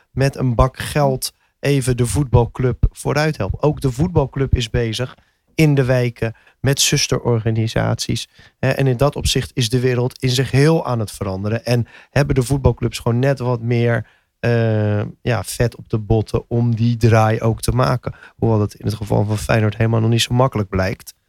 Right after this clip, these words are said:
Ehm, en dit zie je, dit, dit zie je dus met, bij het wielrennen, waar de, waar de begrotingen gewoon, eh, ja, toch wel een factor tien, eh, eh,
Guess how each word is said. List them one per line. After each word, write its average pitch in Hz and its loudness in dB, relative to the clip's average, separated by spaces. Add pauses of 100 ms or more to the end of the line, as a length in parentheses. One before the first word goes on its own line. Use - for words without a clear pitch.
(340)
Ehm, 113 2 (380)
en 139 2
dit 147 4
zie 156 2
je, 147 2
dit, - -4
dit 143 0
zie - 0
je 147 2
dus 131 0 (100)
met, 135 0 (100)
bij 123 0
het 117 0
wielrennen, 139 2
waar 117 0
de, 117 -2
waar 123 0
de 117 -4
begrotingen 123 0
gewoon, 127 2 (320)
eh, 127 0
ja, 117 -2
toch 101 -4
wel 107 -2
een 110 0
factor - -2
tien, 113 2
eh, 107 2
eh, 117 -2